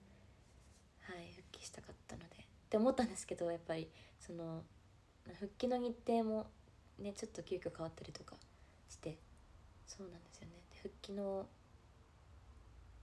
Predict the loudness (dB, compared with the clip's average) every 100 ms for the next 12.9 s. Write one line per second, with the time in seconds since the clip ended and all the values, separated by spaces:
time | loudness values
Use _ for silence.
0 | -14 -12 -2 0 2 4 4 4 0 -16
1 | -18 -20 -18 -10 -6 -6 -6 -6 -2 0
2 | 2 0 -4 -4 -6 -4 -2 0 0 0
3 | 0 -2 -2 -4 -2 -4 -6 -6 -6 -6
4 | -6 -6 -6 -6 -6 -6 -8 -10 -10 -14
5 | -20 -20 -18 -18 -20 -10 -8 -8 -6 -4
6 | -2 2 2 2 2 2 4 6 6 6
7 | 4 -2 -4 -8 -16 -14 -10 -4 -2 -2
8 | -4 -12 -18 -16 -16 -18 -16 -16 -10 -6
9 | -4 -4 -4 -6 -10 -18 -20 -20 -18 -18
10 | -18 -18 -18 -18 -18 -16 -16 -16 -12 -4
11 | 0 2 2 2 2 0 -2 -2 -4 -4
12 | -6 -6 -6 -8 -8 -10 -10 -6 -6